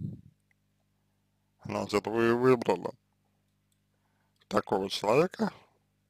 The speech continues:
сейчас вот свою, свою жену, который не уверен, который не уверен в себе.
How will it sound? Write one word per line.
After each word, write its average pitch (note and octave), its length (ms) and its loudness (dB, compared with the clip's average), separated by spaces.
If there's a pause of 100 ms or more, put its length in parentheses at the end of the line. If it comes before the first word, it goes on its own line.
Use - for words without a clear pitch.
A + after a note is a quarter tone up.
(580)
сейчас - 220 0 (240)
вот G#2+ 240 -10
свою, G#2+ 540 0 (200)
свою G#2+ 280 0
жену, G2+ 300 -10 (800)
который C3+ 400 -2
не G2+ 100 -4
уверен, A#2 260 -4 (100)
который C3+ 340 -4
не G#2 80 -6
уверен A2 320 0
в - 80 -20
себе. A2+ 300 -8